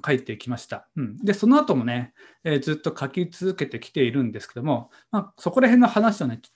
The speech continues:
ちょっとこれからしていきたいなと思っています。で、まあ、ぶっ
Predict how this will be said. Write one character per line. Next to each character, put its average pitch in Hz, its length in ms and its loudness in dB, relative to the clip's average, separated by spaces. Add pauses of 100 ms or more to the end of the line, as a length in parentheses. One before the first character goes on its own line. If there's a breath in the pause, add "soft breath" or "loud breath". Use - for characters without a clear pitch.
ち - 120 -14
ょ 160 40 -6
っ - 60 -12
と 139 80 -12
こ - 100 -10
れ 131 120 -2
か 139 120 -2
ら 131 60 -2
し - 100 -10
て 156 140 -4
い 135 180 -6
き - 140 -18
た 165 120 0
い 127 60 2
な 123 120 -4
と 123 100 -10
思 123 140 -4
っ - 140 -10
て 120 140 -4
い 107 140 -12
ま 117 100 -10
す。 113 260 -14 (120)
で、 214 280 0 (360 loud breath)
ま 262 100 6
あ、 196 40 8
ぶ 160 120 6
っ 226 60 6